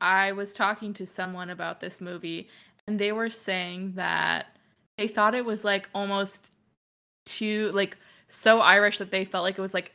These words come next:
anti-Irish. And I didn't really pick up on that. I didn't feel like there was, like,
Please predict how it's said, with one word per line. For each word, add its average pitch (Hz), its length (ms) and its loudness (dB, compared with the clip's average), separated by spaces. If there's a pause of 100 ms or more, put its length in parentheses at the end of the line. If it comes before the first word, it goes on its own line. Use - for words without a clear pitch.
anti-Irish. 180 1200 -4 (300)
And 208 80 -2
I 302 140 8
didn't 523 180 2
really 466 260 0
pick 220 220 -4
up 196 160 -2
on 233 140 0
that. 285 100 -2
I 262 80 -2
didn't 226 220 -4
feel 185 280 -6
like 185 220 -4
there 165 120 -6
was, 165 180 -8
like, 151 320 -8